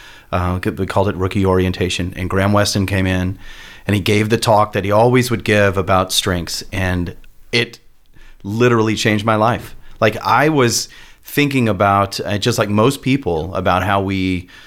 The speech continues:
um, you know, get better at the things that we're not good at. And, uh, you know, I was thinking about how I have spent my entire life trying to, um, you know, try to bring up my,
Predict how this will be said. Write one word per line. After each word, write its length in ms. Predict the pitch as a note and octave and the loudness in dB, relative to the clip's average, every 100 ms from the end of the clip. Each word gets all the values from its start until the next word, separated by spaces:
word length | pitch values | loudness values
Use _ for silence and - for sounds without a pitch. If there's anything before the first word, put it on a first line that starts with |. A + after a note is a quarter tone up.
| - _ | -20 _
um, 500 | - F2+ F2+ F2+ F2 | -4 0 2 0 0
you 80 | F#2+ | -2
know, 80 | F#2+ | -2
get 220 | A#2 B2 | -2 0
better 260 | A#2 A2+ F#2+ | 2 4 4
at 180 | F2+ - | 2 -4
the 80 | |
things 320 | F#2 G2+ G2 F#2 | -4 -2 -2 -2
that 120 | F2 | -2
we're 280 | F#2 F#2 F2+ | 2 2 2
not 260 | F#2+ G2 | 0 0
good 160 | G2+ G2 | 0 2
at. 200 | D2 G#1+ | 0 -2
And, 360 | F#2+ F#2+ F#2+ - | 0 0 0 -2
uh, 40 | |
you 160 | F#2+ F#2+ | -2 0
know, 100 | F2+ | 2
I 80 | |
was 180 | F2+ F2+ | 0 -2
thinking 280 | - G#2 G#2 | -2 0 2
about 380 | F#2 E2+ D2+ - | 2 0 -2 -12
how 460 | - F#2 F2 F#2 F#2+ | -8 -2 0 0 0
I 140 | - F#2 | -2 -2
have 220 | F#2 E2+ - | -2 -6 -8
spent 400 | - - G2 F#2 | -6 -2 -4 -2
my 160 | F2+ | -2
entire 380 | F#2 F2+ G2 F#2 | -2 -2 -2 -2
life 280 | F2+ F2+ F2+ | 0 -2 -2
trying 220 | - F2 | -4 -4
to, 180 | E2+ E2 - - - - - - - - | -4 -6 -10 -20 -20 -20 -20 -20 -20 -16
um, 540 | - F2 E2+ E2+ E2+ E2+ | -10 -6 -6 -6 -8 -8
you 100 | F#2+ | -6
know, 140 | F2+ F2 | -6 -6
try 220 | - F2 | -6 -6
to 80 | E2+ | -6
bring 320 | D#2 F#2+ G2 | -4 -2 -2
up 240 | F#2+ - | -4 -6
my, 180 | F2+ F2+ | -12 -12